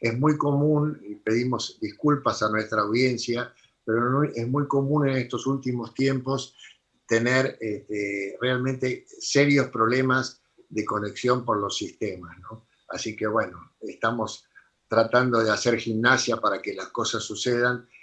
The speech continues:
y lo vemos transpirando a Gonzalo, lo imaginamos transpirando en Santa Fe,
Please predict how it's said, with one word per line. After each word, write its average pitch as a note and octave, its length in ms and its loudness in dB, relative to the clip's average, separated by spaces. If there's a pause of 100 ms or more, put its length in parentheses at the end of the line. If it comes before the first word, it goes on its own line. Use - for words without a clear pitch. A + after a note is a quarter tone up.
(140)
y G#2 120 -6
lo G#2 120 0
vemos A#2 340 4
transpirando A#2 640 4
a A2 60 6
Gonzalo, A2+ 600 2
lo A2 80 0
imaginamos A#2 920 -2 (240)
transpirando A#2 680 2
en A2 120 2
Santa A#2 500 -2
Fe, B2+ 380 4